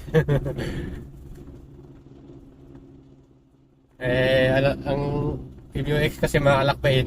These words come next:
low speed kasi to. Kaya, ano, ah, parang ganyan, no? Lo-, low speed,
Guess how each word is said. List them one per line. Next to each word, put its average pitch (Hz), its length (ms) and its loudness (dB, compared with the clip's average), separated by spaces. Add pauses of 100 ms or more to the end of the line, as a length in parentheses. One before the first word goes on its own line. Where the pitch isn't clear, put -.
(140)
low 147 160 2
speed - 320 -8
kasi 131 240 -2
to. 120 240 2 (560)
Kaya, 123 240 2 (880)
ano, 123 260 -2 (140)
ah, 113 640 0 (240)
parang 151 240 4
ganyan, 160 320 2
no? 113 160 -2 (680)
Lo-, 143 160 -8 (160)
low 160 160 4
speed, - 320 -8